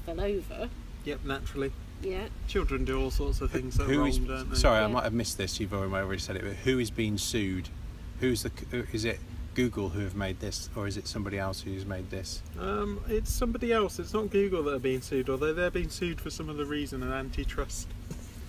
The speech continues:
Speaker 2: um, suing, so presumably, uh, they're trying to bully other companies in some manner. Um, who makes the machine?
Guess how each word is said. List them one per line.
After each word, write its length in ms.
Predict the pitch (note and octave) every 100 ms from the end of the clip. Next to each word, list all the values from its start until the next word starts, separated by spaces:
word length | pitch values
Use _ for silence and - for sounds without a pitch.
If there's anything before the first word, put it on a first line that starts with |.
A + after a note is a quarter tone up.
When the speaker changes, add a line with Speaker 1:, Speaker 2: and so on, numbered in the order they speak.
| - -
Speaker 2:
um, 300 | C3+ C3 C3
suing, 480 | - - C3+ B2+ C3
so 220 | - C3 B2+ - - - - - -
presumably, 800 | - C3+ C3 B2+ A#2 B2+ B2+ B2+
uh, 280 | B2+ B2 B2 A#2 - - -
they're 140 | C3 B2
trying 380 | - C#3 B2+ B2
to 360 | - B2 B2 A#2+ -
bully 320 | B2+ B2 B2
other 160 | B2
companies 500 | A#2 B2+ - - A#2+
in 120 | B2 A#2+
some 280 | C3+ B2 A#2 -
manner. 460 | B2+ B2 B2 B2 C#3 - - - - -
Um, 540 | C#3 C#3 C3+ C3+ C#3 C#3+ - - -
who 320 | F3 F3+ E3+ D#3
makes 320 | D3 D3 -
the 100 | C#3+
machine? 560 | C#3 - D3 C#3 C3